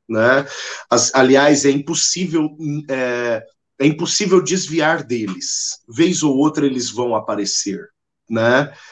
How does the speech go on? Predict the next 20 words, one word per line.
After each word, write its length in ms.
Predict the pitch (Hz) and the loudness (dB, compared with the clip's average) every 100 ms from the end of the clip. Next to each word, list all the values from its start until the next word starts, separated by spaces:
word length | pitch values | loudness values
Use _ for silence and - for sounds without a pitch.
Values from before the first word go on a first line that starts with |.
| - _ - | -20 _ 0
Embora 400 | 135 127 143 143 | 4 6 6 6
não 160 | 139 135 | 2 0
seja 340 | - 135 135 | -2 -2 0
o 20 | |
objetivo, 600 | 135 117 135 - 170 151 | -2 -2 -4 -6 -8 -6
a 20 | 127 | -4
gente 300 | 135 131 143 | -4 -6 -6
não 120 | 127 | -6
quer 200 | 135 127 | -6 -6
criar 300 | 131 127 127 | -4 -2 -2
dogmas 600 | 113 135 147 147 151 147 | 0 2 2 2 -2 -2
e 60 | |
não 140 | 156 147 | -2 -2
quer 160 | 156 | -2
bater 280 | 143 139 151 | -2 -2 -2
de 100 | 127 | -4
frente 400 | 120 127 120 117 | -6 -4 -2 -4
com 200 | - 123 | -6 -4
dogmas 480 | 117 117 120 127 131 | 0 0 0 -2 0
aqui, 400 | 156 - 113 | -2 -2 -6